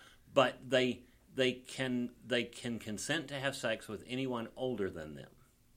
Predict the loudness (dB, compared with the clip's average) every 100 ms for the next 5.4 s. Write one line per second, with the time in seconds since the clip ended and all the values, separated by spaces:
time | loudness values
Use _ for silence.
0 | _ -20 -16 -10 -6 0 0 0 -8 -20
1 | -20 -20 -20 -10 -4 4 8 10 10 6
2 | 0 -12 -20 -6 0 2 2 4 2 2
3 | -4 -8 -14 -16 -18 -18 -8 -2 -2 0
4 | -2 0 -2 4 4 4 0 -4 -2 -2
5 | 0 4 4 2